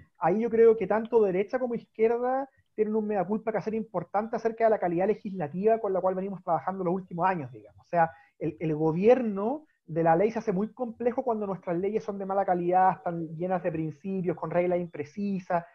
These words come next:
Ahí hay un tema que es bien transversal y donde yo creo que sí la derecha,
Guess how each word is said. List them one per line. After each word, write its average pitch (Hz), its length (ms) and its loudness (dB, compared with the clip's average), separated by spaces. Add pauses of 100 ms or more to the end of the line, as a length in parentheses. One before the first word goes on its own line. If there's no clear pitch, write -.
(140)
Ahí 165 120 0
hay 214 60 4
un 196 140 -2
tema 220 200 0
que 214 80 -4
es 170 60 -8
bien 208 180 -6
transversal 185 800 -2 (340)
y 170 120 -2
donde 170 220 0
yo 185 120 4
creo 254 180 6
que 233 120 -2
sí 247 160 -8
la 277 120 2
derecha, 247 560 2